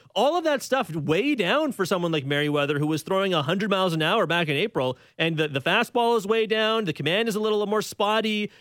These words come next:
and then you got the spin rate, which is down by just an absolutely significant amount. And again, maybe, maybe he is still working his way back from injury, maybe,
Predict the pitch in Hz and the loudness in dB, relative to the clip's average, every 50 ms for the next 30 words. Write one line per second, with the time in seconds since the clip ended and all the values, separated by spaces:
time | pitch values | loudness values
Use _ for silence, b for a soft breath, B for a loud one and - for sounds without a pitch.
0 | B B 165 165 180 180 185 180 180 175 175 175 165 165 - - - 185 180 180 | B B -2 0 0 0 0 0 0 0 0 0 -2 -4 -6 -2 -2 0 0 2
1 | 180 175 170 165 165 147 156 147 131 156 160 165 160 151 156 151 143 131 - _ | 0 0 0 -2 -2 0 -2 -2 0 0 0 0 0 2 2 2 2 -2 -4 _
2 | _ _ _ _ _ _ _ _ _ _ - 247 233 - 202 - - 175 196 220 | _ _ _ _ _ _ _ _ _ _ -2 -2 0 0 -2 -4 -2 -2 -2 -2
3 | 202 - - 233 226 202 190 165 - 170 160 196 180 180 160 170 156 151 156 175 | -2 -4 -4 -2 -2 0 -2 -2 -4 -4 -4 -2 -4 -2 -2 -2 -2 0 0 2
4 | 175 165 156 151 151 151 B B B B B 180 170 233 196 139 120 123 143 151 | 2 2 0 0 -2 -4 B B B B B -2 0 0 -2 -2 -2 -2 0 0
5 | 160 160 180 175 175 143 135 131 127 135 147 139 143 151 170 165 - - 185 170 | 0 -2 -2 -4 -4 -2 -2 -2 -2 -2 -2 -2 0 0 -2 -2 0 -2 0 0
6 | 170 165 - 170 170 156 170 180 175 180 175 170 - 170 165 170 180 170 151 180 | 0 -2 -2 -2 -2 0 0 0 0 0 -2 -2 -2 -4 -2 -2 -2 0 0 0
7 | 180 151 123 123 135 139 147 151 165 196 208 202 240 262 285 285 294 269 | 0 0 -2 -2 0 0 2 2 2 0 0 0 0 -2 -2 -2 -4 -6